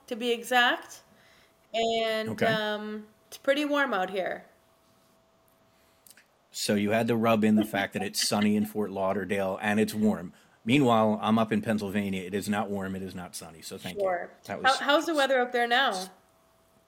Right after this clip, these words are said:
Speaker 2: Well, it's not as good as it, how it is in Fort Lauderdale, Florida. But, uh, it's actually, it wasn't terrible today. It's, it's raining right now. It was, uh, mid fifties.
Speaker 1: Oh, wow.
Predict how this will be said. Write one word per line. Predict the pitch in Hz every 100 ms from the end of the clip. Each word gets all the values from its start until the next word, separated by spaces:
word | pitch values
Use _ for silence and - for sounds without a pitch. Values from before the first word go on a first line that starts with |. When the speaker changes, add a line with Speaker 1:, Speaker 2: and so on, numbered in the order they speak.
| _ _ _ _ _ _ -
Speaker 2:
Well, | 104
it's | 104 -
not | 123 127
as | 117
good | - 117
as | 107
it, | -
how | 110 107
it |
is | 110 98
in | 92 -
Fort | - 98
Lauderdale, | 104 110 95 87
Florida. | - - 165 90 85 117 - _ _ _ - - _ _ _ _ _
But, | 110 107
uh, | 104 104 101 117
it's | -
actually, | 403 - 226
it | 196 170
wasn't | 196 196 -
terrible | 147 151 143
today. | 143 143 143 139 139 135
It's, | 120 107
it's | 117 -
raining | 120 131 117
right | 104 107
now. | 101 101 98
It | 98
was, | 104 95 101
uh, | 95 95
mid | 104
fifties. | 107 - -
Speaker 1:
Oh, | 214
wow. | 185 165 165